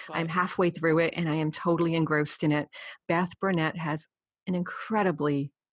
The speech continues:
Speaker 2: brilliant writing voice. Her
Speaker 1: Mm-hmm.
Speaker 2: description is impeccable and it just sucks you right in. It's wonderful. So
Speaker 1: Right.
Speaker 2: that's what I'm reading right now. And I, yeah, I'm just loving it.
Speaker 1: Brilliant. I am definitely gonna, I,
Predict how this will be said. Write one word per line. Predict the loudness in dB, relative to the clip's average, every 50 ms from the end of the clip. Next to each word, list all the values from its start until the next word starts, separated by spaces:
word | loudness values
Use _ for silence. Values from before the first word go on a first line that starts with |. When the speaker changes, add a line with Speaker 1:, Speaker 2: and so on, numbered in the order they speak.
| _ _ _ -8
Speaker 2:
brilliant | -2 0 2 4 4 4 4 4 2 0 -2 -4 -2
writing | 0 2 2 2 4 2 2 2
voice. | 2 0 -2 -2 -6 -8 -12 -14 -16 -16 -20 _ _ _ _ _ _ _ _ _ _ -18 -8
Her | -4 -2 0
Speaker 1:
Mm-hmm. | 0
Speaker 2:
description | 0 -2 0 0 0 0 0 2 2 4 4
is | 4 4 2 -2 -8 -14 _ _ _ _ _ 0
impeccable | 0 2 2 0 -2 -2 0 0 2 2 2 2 0 -4 -10 -20 -20 -20 -20 _ _ _
and | -2 0 0 0 0 0 -2 -4
it | -4 -4
just | -6 -6 -8 -10 _ _ _ _ -12
sucks | -4 -2 -2 -2 -2 -2 0
you | 2 2
right | 2 2 0 0
in. | -2 -4 -4 -6 -6 -6
It's | -6 -6 -4 -2
wonderful. | -2 -2 -2 -2 -4 -4 -6 -6 -8 -12 _ -20 -20 -18 -18 -18 -16
So | -4 0 2 4 6 6 4 4
Speaker 1:
Right. | 2 0
Speaker 2:
that's | -2 -2 -2 2 2
what | 4
I'm | 4 4 4
reading | 4 4 4 4 4 4
right | 2 2 2 2
now. | 2 2 4 4 2 2 0 -2 -4 -4
And | -2 -2 0 0 0 0 0 0 -2 -2 -4 -8 -10 -12 _ _ -4
I, | -2 0 0 0 0 0 0 0 0 -2 -2 -6 -8 -12 _ _
yeah, | -2 -2 -2
I'm | -2 -2 -4
just | -6 -6 -6
loving | -6 -6 -4 -6 -6 -6 -6
it. | -6 -8 -10 _ -20 _ _ _ _ _ -20 -14 -6
Speaker 1:
Brilliant. | -2 0 2 2 2 0 0 0
I | -2 0 0 0
am | -2 -4
definitely | -4 -6 -8 -8 -8 -6 -6
gonna, | -4 -2
I, | -2 -2 -4